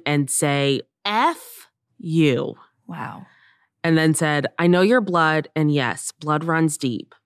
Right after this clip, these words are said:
Speaker 1: but no family of mine would do what you guys did to me. You hurt me, and you know it."
Speaker 2: I mean, she brings up some valid points.
Speaker 1: Yeah, she really does.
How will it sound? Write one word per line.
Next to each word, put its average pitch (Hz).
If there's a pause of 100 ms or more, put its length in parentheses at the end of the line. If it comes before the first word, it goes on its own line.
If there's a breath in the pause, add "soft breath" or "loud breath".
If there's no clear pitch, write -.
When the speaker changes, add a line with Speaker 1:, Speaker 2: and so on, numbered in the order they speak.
Speaker 1:
but 156
no 151
family 185
of 170
mine 135
would 135
do 127
what 131
you 131
guys 120
did 117
to 123
me. 110 (320)
You 139
hurt 143
me, 175 (200)
and 123
you 147
know 120
it." - (480)
Speaker 2:
I 160
mean, 151 (340)
she -
brings 156
up 147
some 165
valid 139
points. -
Speaker 1:
Yeah, 120 (440)
she -
really 214
does. 202